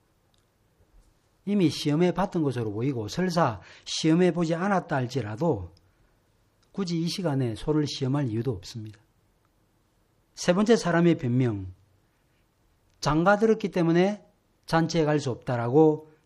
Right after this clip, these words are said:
변명을 했습니다. 신명기 이십사 장에 의하면 남자가 장가 들면 일 년 동안 군 복무를 하지 않도록 되어 있고 아내를 즐겁게 해주도록 되어 있습니다.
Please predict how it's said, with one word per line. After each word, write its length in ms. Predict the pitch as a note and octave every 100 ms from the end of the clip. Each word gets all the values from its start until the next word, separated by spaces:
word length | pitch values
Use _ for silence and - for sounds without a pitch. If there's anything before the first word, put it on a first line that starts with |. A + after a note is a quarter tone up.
| -
변명을 420 | A#2 A#2 A#2 A2+
했습니다. 400 | A2 - A2+ A2+ _ _ _ _ _ _ _ _ - - -
신명기 580 | - F3+ G3 G#3+ G#3+ D#3+
이십사 340 | D3 F3 D#3+
장에 400 | D#3+ E3+ F3 E3+ D#3+
의하면 640 | C3 C3+ C#3+ G#2+ B2 F3+ - _ _ _ _ -
남자가 540 | F#3+ G#3+ F#3+ D#3+ D#3
장가 400 | C3 B2+ C3 D#3
들면 540 | D3 C#3+ D#3+ B2+ G#2 - _ -
일 160 | G#3+ G#3+
년 220 | G#3+ G3
동안 400 | F#3 D#3+ D#3+ D#3
군 260 | D3 D#3+ D3+
복무를 500 | F#3 F#3+ F#3+ E3+ D#3+
하지 200 | E3+ D3+
않도록 540 | C#3 D#3 F#3 D#3+ - - _
되어 260 | E3 D3+ C#3+
있고 520 | D#3+ - A2 F3 - _ _ _ -
아내를 500 | G3+ G3 F3+ E3+ D#3
즐겁게 520 | G3 G3+ G#3+ F3+ E3
해주도록 540 | C#3+ C#3+ D#3+ F3+ F3
되어 180 | - B2+
있습니다. 580 | G#2+ G2+ B2 G#2 F2+